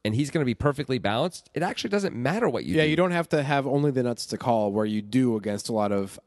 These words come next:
Speaker 2: exploitative players.
Speaker 1: Right. I mean, the way to figure it out is where am I in my, my distribution, but you could just be like, "Oh, it's all the same."
Speaker 2: And Patrick's pretty high up in his distribution.
Speaker 1: Yes, he really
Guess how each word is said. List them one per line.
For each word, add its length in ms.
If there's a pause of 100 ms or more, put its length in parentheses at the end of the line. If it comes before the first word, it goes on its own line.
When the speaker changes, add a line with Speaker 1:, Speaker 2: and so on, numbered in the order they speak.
Speaker 2:
exploitative 640
players. 360
Speaker 1:
Right. 280
I 20
mean, 140
the 80
way 120
to 60
figure 260
it 60
out 140
is 120
where 200
am 100
I 80
in 80
my, 140 (140)
my 140
distribution, 640
but 140
you 200
could 160
just 260
be 120
like, 240 (320)
"Oh, 200
it's 100
all 120
the 80
same." 180 (680)
Speaker 2:
And 120
Patrick's 340
pretty 220
high 140
up 180
in 60
his 100
distribution. 640 (400)
Speaker 1:
Yes, 400
he 100
really 280